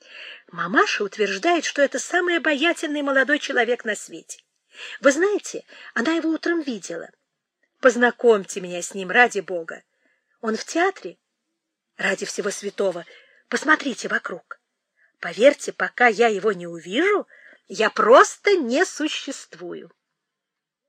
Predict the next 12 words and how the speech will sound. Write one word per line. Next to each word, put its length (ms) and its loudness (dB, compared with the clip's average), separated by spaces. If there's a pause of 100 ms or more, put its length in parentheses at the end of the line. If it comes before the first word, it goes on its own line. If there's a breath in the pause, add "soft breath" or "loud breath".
(640)
«Его 300 -4
что-то 440 -8
не 120 -2
видно», 380 -10
сказала 480 -8
Кэтрин. 580 -14 (760)
«Наверное, 400 0
он 40 -4
не 140 -6
пришел. 640 -6 (1000)
Это 240 -8
ужасно. 720 -2